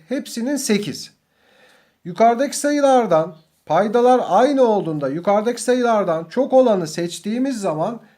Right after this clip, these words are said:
en büyük kesri bulmuş oluyoruz. Şöyle bir örnek de sizlere söylemek istiyorum. Mesela burada üç tane pasta olduğunu düşünün. İşte Ali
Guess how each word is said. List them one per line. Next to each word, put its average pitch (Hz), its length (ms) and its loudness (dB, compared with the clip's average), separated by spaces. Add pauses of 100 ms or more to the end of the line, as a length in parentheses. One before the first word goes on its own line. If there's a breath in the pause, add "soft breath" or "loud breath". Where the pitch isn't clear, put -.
(100)
en 269 340 -4
büyük 208 240 -8
kesri 214 500 -8
bulmuş 196 340 -4
oluyoruz. 98 380 -14
Şöyle 262 380 -4
bir 269 60 -4
örnek 240 480 -2
de 190 100 -4
sizlere 139 420 -8
söylemek 135 480 -8
istiyorum. 247 500 -4 (580 loud breath)
Mesela 262 420 2
burada 262 220 2
üç 262 220 -4
tane 247 300 2
pasta 240 380 0
olduğunu 143 380 -2
düşünün. 180 460 -4 (180 loud breath)
İşte 202 280 -8
Ali 254 540 0